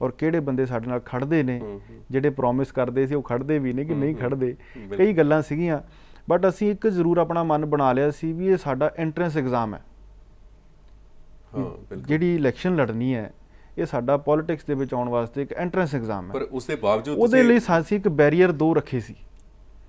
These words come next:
Speaker 1: ਇੱਕ ਤਾਂ ਦਸ ਹਜ਼ਾਰ ਵੋਟਸ ਦਾ,
Speaker 2: ਹਾਂ।
Speaker 1: ਇੱਕ ਵੀਹ ਹਜ਼ਾਰ ਵੋਟ।
Speaker 2: ਹਾਂ।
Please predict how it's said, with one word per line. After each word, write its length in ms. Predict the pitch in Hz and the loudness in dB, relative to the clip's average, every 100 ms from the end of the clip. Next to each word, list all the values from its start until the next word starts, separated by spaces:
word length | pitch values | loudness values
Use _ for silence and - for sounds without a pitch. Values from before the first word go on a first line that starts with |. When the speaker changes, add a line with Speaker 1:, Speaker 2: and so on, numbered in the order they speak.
| - - - - - | -20 -20 -20 -16 -8
Speaker 1:
ਇੱਕ 160 | 175 - | -8 -2
ਤਾਂ 160 | 196 | 0
ਦਸ 260 | 147 127 147 | 4 2 2
ਹਜ਼ਾਰ 240 | 147 165 | 2 2
ਵੋਟਸ 260 | 165 165 156 | 2 -2 0
ਦਾ, 200 | 160 165 - 127 | -2 -4 -14 -14
Speaker 2:
ਹਾਂ। 140 | 110 - | -14 -6
Speaker 1:
ਇੱਕ 180 | 214 226 | -4 0
ਵੀਹ 200 | 156 151 | 2 2
ਹਜ਼ਾਰ 260 | 135 117 113 | 2 0 0
ਵੋਟ। 220 | 113 | -8
Speaker 2:
ਹਾਂ। 80 | 120 | -10